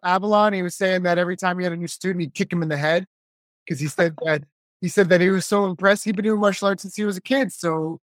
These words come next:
he was always so impressed if someone could kick him in the head. When he had a new student come in, he wanted to make sure he kicked him in the head so they knew how good he was.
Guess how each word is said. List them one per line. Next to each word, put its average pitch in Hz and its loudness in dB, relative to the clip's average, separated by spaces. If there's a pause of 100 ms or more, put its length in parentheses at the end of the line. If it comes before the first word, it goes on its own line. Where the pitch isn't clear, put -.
(200)
he 214 2
was 214 2
always 208 4
so 202 -4
impressed 208 -2
if 175 -12
someone 196 -2
could 185 -2
kick 208 -2
him 180 -4
in 165 -2
the 160 -2
head. 185 2
When 170 -4
he 190 -4
had 180 0
a 175 -4
new 185 -4
student 220 -4
come 170 -4
in, 151 -4
he 170 -6
wanted 180 -2
to 175 -8
make 175 -4
sure 196 0
he 170 0
kicked 196 -6
him 180 0
in 160 -2
the 156 -4
head 180 0
so 156 -12
they 170 -2
knew 170 -2
how 156 2
good 170 2
he 180 4
was. 135 -2